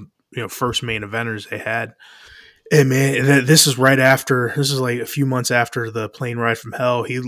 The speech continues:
looked like he was clear-headed while he was getting in that ring,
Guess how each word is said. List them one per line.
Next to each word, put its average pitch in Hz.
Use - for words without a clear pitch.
looked 123
like 139
he 139
was 131
clear-headed 135
while 127
he 123
was 127
getting 127
in 131
that 127
ring, 139